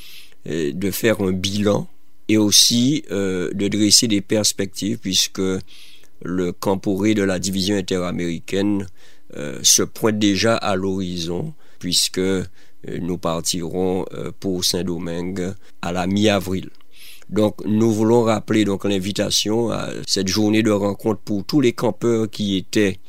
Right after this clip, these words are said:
en Guyane française pour le camp de l'U A G F. Nous voulons faire un bilan et nous voulons aussi déjà nous projeter sur le camp de la division interaméricaine. Donc,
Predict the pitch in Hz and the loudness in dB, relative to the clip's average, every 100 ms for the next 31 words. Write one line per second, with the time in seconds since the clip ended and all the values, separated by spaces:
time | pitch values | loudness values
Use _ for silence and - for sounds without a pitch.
0 | - 95 92 95 92 92 - 95 - 98 | -8 -4 -2 0 0 -2 -2 0 2 0
1 | 92 - 92 87 - 107 104 - 98 95 | -2 -2 -4 -4 -4 -2 -2 -2 -4 -4
2 | 92 87 87 87 95 - 92 92 90 90 | -2 -2 -2 -2 -2 -2 -2 -2 0 -2
3 | 92 90 85 87 92 90 110 98 92 92 | -2 -2 -2 -2 -2 0 0 0 -2 -2
4 | 87 - 107 101 90 90 95 98 - - | 0 2 2 0 0 0 -2 -2 -8 -10
5 | 92 95 98 - 110 107 107 98 - 101 | -4 -2 -2 0 2 4 4 2 2 2
6 | 101 104 - - 95 95 78 95 - 98 | 2 2 2 2 2 0 0 -2 -2 -4
7 | - - - - - 92 90 87 - - | -4 -12 -14 -10 -4 0 0 -2 -6 -10
8 | - 92 87 - 95 92 90 95 92 98 | -4 -2 -2 -4 -4 -2 2 2 2 0
9 | 92 90 87 85 - - - - - - | 0 -2 -2 -4 -8 -10 -12 -14 -14 -14
10 | - - 110 107 - | -12 -4 2 2 0